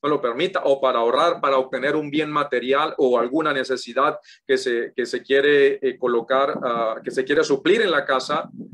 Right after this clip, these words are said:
o incluso para consentir a su esposo. No de esa, no de esa situación, sino que muchas esposas a veces toman dinero porque están pensando solamente en ellas.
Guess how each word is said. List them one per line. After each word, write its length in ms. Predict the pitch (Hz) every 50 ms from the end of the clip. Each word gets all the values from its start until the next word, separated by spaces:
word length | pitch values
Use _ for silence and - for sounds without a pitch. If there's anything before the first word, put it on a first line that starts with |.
| - - - -
o 140 | 170 190
incluso 460 | 208 196 196 226 294 294 254 208 - -
para 220 | 165 160 160 151
consentir 460 | - 165 160 147 160 156 156 202 214
a 60 | 208
su 80 | - 175
esposo. 500 | 170 175 - 226 240 - - 139 101 - _ _ _ - - 151 143 _ _ _ _ _ _ _ _ _ _ -
No 200 | 139 156 185 208
de 80 | 202 202
esa, 240 | 202 208 202 175
no 160 | 151 160 180 190
de 80 | 196
esa 160 | 196 196 208
situación, 580 | - 190 175 - 147 139 139 - 196 202 175 139
sino 300 | - 156 147 147 143 135
que 100 | - 143
muchas 400 | 135 151 202 254 254 277 247 -
esposas 680 | 208 185 - - 214 226 214 - - 123 117 113 - - - - - -
a 80 | -
veces 320 | 120 156 170 214 208 208 -
toman 300 | 214 214 214 226 214 185
dinero 420 | 175 175 185 208 202 170 - -
porque 220 | 156 156 151 -
están 260 | 147 147 196 202 196 196
pensando 480 | 196 190 190 180 - 190 190 185 180
solamente 640 | 175 - - 202 220 214 202 170 160 170 170 170 165
en 120 | 160 160
ellas. 460 | 175 185 175 131 120 - - - _